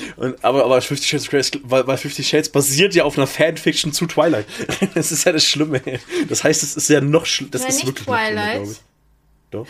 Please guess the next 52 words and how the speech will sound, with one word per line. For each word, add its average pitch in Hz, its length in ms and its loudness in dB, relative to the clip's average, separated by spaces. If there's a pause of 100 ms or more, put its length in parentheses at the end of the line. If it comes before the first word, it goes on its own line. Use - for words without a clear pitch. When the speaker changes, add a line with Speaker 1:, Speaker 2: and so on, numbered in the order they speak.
Speaker 2:
Ah, - 140 2
doch, 311 240 2
After 262 600 4
Dingens, 208 540 -6
das 254 300 -4
war 208 360 -2
die 208 140 -14
One 202 180 -6
Direction 190 460 -6
Speaker 1:
Ja. 117 160 4
Speaker 2:
Fanfic. - 400 -14 (580)
Speaker 1:
Ja, 98 240 -12
boah, 107 240 -4
Bruder, 107 180 -12
fucking 110 280 -10
After 110 280 -2
Passion, 143 460 -2 (100)
After 120 280 -4
Forever. 135 580 2
Speaker 2:
Die 262 60 -6
können 381 200 2
wir 320 140 8
auch 359 220 2
Speaker 1:
Äh, 381 40 -2
Speaker 2:
gucken, 285 280 4
die 220 80 -8
kenn 320 180 -4
ich 285 160 0
auch 269 80 2
Speaker 1:
ja. 269 80 0
Speaker 2:
nicht. - 540 -6 (480)
Speaker 1:
Aber 135 140 4
weißt 151 160 2
du, 147 40 4
was 131 80 -4
so 135 120 0
witzig 135 260 2
ist? 110 60 -6
Ich 110 60 -6
wär 117 80 2
da 101 80 0
down 101 280 0
für. 104 200 -4 (220)
Mit 123 100 -4
Alkohol 131 340 2
bin 123 120 -6
ich - 160 0
da 180 80 2
down 156 380 2
für. - 260 -6
<laughs> 311 100 0 (260)
Speaker 2:
Ja, 214 260 -4